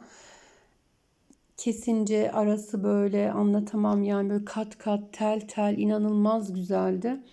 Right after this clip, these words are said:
Mutlaka sıcak yemenizi öneriyorum. Yağlı bir hamur olduğu için. Yanına biz domates, salatalık, zeytin, peynir koyduk ve tükettik. Ee, orucumuza da niyetlendik.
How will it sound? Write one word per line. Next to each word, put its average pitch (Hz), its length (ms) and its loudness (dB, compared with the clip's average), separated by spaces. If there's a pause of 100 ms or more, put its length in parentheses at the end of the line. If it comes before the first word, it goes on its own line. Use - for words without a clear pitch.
(220)
Mutlaka 220 520 -4
sıcak 208 500 -6
yemenizi 196 440 -2
öneriyorum. 185 600 0
Yağlı 190 460 -4
bir 190 100 -6
hamur 185 320 -4
olduğu 185 400 -4
için. 233 600 -4 (920)
Yanına 247 460 -2
biz 226 240 -6
domates, 208 560 -2
salatalık, 208 580 -6
zeytin, 208 560 -4
peynir 196 640 -4 (320)
koyduk 214 720 -4
ve 214 140 -6
tükettik. 190 1000 -6 (520)
Ee, 196 400 -4
orucumuza 196 720 -4
da 196 40 -6
niyetlendik. 202 1300 -4